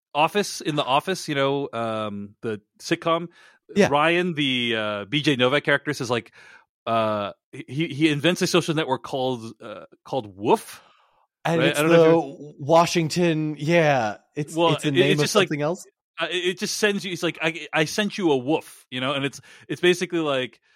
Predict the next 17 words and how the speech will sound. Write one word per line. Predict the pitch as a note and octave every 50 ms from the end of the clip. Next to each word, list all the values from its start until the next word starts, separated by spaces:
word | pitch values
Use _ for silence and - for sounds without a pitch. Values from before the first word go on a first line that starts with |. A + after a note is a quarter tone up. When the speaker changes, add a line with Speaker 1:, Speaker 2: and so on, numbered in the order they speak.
| _ _ _ _ _ _ _ - -
Speaker 1:
it's | E3+ E3 F#3+
a | F#3
parody | - - - G3+ G#3+ A3+ A#3 A#3 A3+
of | G3+ E3+ D3+
the |
fact | D#3+ - E3+ D#3+ D#3 -
that, | D#3+ B2+
like, | C3 B2+ A#2
there | A#2 D3 D3
was | D3+ D#3+ C#3+
a | D3
time | - - - - E3+ E3+ E3+ E3 D#3+ D#3
in, | C3+ C3+ C3+ C3 C3 B2 A#2+ A#2 A2 A2 A2+
I | A2+
guess, | G#2+ C#3 C#3 -
the | - C#3+
early | A#2+ A#2+ B2+ C3 C3+ C3+ C3 C3 B2+ B2 A#2 -